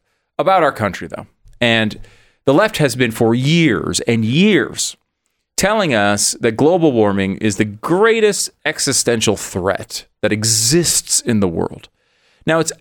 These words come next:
interesting because they have a guy who built the largest electric car company in the world,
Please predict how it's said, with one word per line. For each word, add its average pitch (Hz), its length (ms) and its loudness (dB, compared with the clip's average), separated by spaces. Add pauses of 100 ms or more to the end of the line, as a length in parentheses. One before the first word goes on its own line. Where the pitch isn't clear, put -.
(180)
interesting 127 600 0
because 127 420 -2 (480)
they 147 140 4
have 220 260 -2
a 185 60 -2
guy 113 520 -2
who 147 140 2
built 170 300 0
the 139 140 4
largest 151 420 0
electric 143 380 -2
car 269 260 2
company 117 380 0
in 104 60 0
the 107 60 0
world, 110 240 4